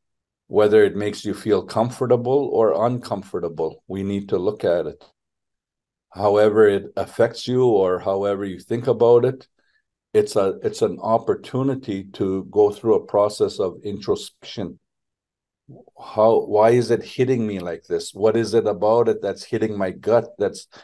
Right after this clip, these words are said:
hitting me in the body? What is it about this information? Um, and it's to examine that, because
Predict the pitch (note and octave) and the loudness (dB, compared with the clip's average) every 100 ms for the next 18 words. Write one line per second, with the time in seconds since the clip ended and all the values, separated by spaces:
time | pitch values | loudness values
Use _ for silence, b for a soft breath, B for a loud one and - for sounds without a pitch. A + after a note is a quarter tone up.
0 | B B B - A#2+ A2+ G#2+ G#2+ G#2+ G2+ | B B B 0 2 2 2 0 -2 -4
1 | F2+ G2 G#2 A2+ G2 F#2 F2+ - F#2 G#2+ | -4 0 2 0 -2 -6 -8 -8 -4 -2
2 | A2 G2+ A2 G2+ E2+ G#2+ - F#2 F#2 F#2 | -2 0 0 0 -4 -8 -8 -6 -8 -8
3 | - G#2+ F#2+ - F2+ F#2 G#2+ - F#2+ F2+ | -10 -8 -8 -8 -8 -6 -8 -10 -14 -16
4 | _ _ _ b b b _ _ - F#2 | _ _ _ b b b _ _ -8 -6
5 | F2+ F2 E2+ _ _ _ _ _ _ _ | -6 -8 -12 _ _ _ _ _ _ _
6 | _ _ _ _ - G2+ G2+ - - G#2+ | _ _ _ _ -8 -6 -6 -8 0 2
7 | G2 G2 - G2+ A2 A#2 G#2 F#2 F2+ - | 2 0 -4 -2 0 -2 -4 -4 -6 -8
8 | _ - G#2 A2+ G#2 G2 F#2+ - | _ -14 -6 0 0 0 -8 -14